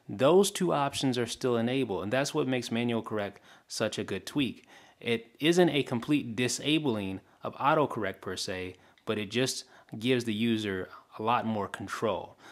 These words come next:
So let me just show you how this works. Let me type, um, iPhone, for instance,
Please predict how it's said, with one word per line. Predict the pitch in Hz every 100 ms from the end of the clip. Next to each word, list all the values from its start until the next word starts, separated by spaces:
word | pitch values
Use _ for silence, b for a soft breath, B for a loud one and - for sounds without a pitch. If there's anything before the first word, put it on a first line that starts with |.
| B
So | -
let | 147
me | 208 190
just | 170
show | - 147
you | 135 120
how | 113
this | 101 -
works. | 95 92 131
Let | 147
me | 139
type, | - 127 120 113
um, | 107 104 104 101 101 98 b b b _ -
iPhone, | 113 107 - 87 85
for | - 92
instance, | 87 - 104 117 - -